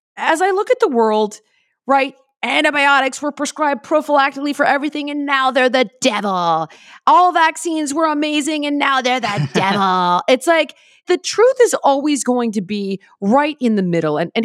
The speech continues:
Speaker 1: here's my point, right? If all of a sudden I came to you and I was like, "Doc, oh my God, I've got mrsa," you would probably have my butt in the hospital with Cipro going into every
Speaker 2: Right,
Speaker 1: artery,
Speaker 2: right.
Speaker 1: right? But if I sneezed and I had a virus,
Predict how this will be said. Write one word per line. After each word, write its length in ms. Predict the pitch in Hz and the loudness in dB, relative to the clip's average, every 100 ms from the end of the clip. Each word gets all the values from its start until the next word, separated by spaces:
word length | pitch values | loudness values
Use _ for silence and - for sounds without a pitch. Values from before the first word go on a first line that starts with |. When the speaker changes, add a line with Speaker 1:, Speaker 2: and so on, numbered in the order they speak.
| 226 | -4
Speaker 1:
here's 260 | 311 320 240 | -4 -4 0
my 160 | 240 | -2
point, 380 | 208 - 160 151 220 | -2 -6 -6 -4 -2
right? 200 | 226 - | -2 0
If 240 | 269 - _ _ _ _ _ _ - | -2 -4 _ _ _ _ _ _ 0
all 200 | 339 381 | 2 2
of 60 | |
a 60 | 370 | 0
sudden 200 | 302 262 | -2 -4
I 120 | 220 | -4
came 240 | 214 247 214 | -4 -4 -4
to 80 | 220 | -4
you 20 | |
and 80 | 208 | -4
I 60 | |
was 100 | 175 | -4
like, 220 | 180 160 _ _ _ - | -6 -8 _ _ _ 0
"Doc, 280 | 226 208 202 | 0 0 -2
oh 60 | |
my 160 | 208 185 | -4 -2
God, 300 | 196 185 180 | 0 0 0
I've 100 | 175 | 0
got 200 | 202 190 | 0 0
mrsa," 460 | 185 190 - 143 156 | 0 0 -2 -4 0
you 200 | 269 381 | 2 4
would 160 | 494 - | 4 2
probably 400 | 302 277 269 262 | 0 0 -2 -4
have 200 | 247 220 | -2 -2
my 180 | 214 208 | -2 -4
butt 320 | 190 208 196 - | -2 -2 0 -2
in 80 | 190 | -4
the 60 | |
hospital 720 | - 196 190 - 185 175 175 - - - | 0 0 0 -2 0 2 0 -6 -20 -2
with 120 | 208 | 0
Cipro 540 | - - 339 320 320 226 | 0 -2 0 2 2 4
going 300 | 247 247 220 | 2 2 0
into 200 | 214 220 | 0 0
every 280 | 220 202 | 0 0
Speaker 2:
Right, 60 | 214 | 0
Speaker 1:
artery, 460 | 175 156 151 92 - | 0 -2 -6 -10 -6
Speaker 2:
right. 80 | 165 | 0
Speaker 1:
right? 240 | 233 370 370 - - - | 0 0 -6 -12 -20 -4
But 140 | 339 | 0
if 180 | 339 339 | 0 0
I 280 | 349 330 311 | 2 0 -2
sneezed 840 | - - 440 427 381 370 - - _ _ - | -8 -4 -2 0 0 -2 -6 -12 _ _ 0
and 140 | 294 | 2
I 60 | 320 | 2
had 160 | 302 | 0
a 60 | 294 | 0
virus, 500 | 330 359 311 285 | 0 0 0 -4